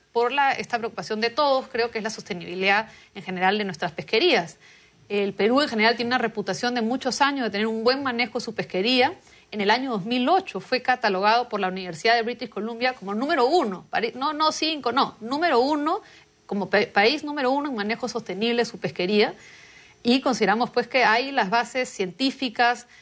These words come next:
el, el imarpe es una institución con mucho prestigio, ¿no? Que hay que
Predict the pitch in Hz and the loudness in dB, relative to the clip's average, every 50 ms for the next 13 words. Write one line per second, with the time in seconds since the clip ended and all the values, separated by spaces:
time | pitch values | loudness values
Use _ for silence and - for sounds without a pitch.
0 | - _ _ _ - 190 190 180 175 180 190 190 - - 214 208 202 190 208 226 | -20 _ _ _ -10 -6 -4 -4 -4 -6 -8 -10 -6 -4 -2 -2 0 0 2 2
1 | 247 262 254 - 226 220 - 220 220 226 220 214 - - - 185 - - 226 220 | 2 0 0 -4 -6 -6 -4 -4 -2 -2 -2 -4 -6 -10 -12 -12 -4 0 0 0
2 | 226 220 - 196 190 202 214 - 226 214 185 - - - 302 294 - - - 220 | 0 0 -4 -6 -6 -6 -8 -8 -6 -6 -6 -4 0 2 2 2 2 0 0 -2
3 | 240 254 - - - - - - _ _ - 185 208 247 269 - 208 196 190 - | -2 -2 -4 -12 -20 -20 -20 -20 _ _ -8 -6 -6 -4 -2 0 -2 -2 0 0
4 | 208 196 190 180 175 | 0 2 2 2 0